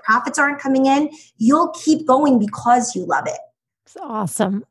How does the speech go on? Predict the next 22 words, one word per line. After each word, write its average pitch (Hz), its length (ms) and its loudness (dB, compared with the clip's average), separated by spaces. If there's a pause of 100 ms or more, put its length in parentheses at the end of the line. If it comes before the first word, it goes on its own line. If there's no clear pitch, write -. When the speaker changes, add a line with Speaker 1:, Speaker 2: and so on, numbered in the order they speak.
(100)
Speaker 2:
I 233 120 -2
love 196 200 0
this 175 140 0
conversation. 185 600 0
This 170 120 0
is 185 100 0
so 214 120 0
good. 185 280 -2
So 285 340 2
we 254 120 -2
talk 240 200 -2
about 196 280 0
success 185 500 -2
is 175 100 0
very 175 200 2
personal. 190 420 0
How 220 140 2
do 220 100 0
you 240 140 4
define 180 380 0
success, - 440 -8
Anna? - 300 -12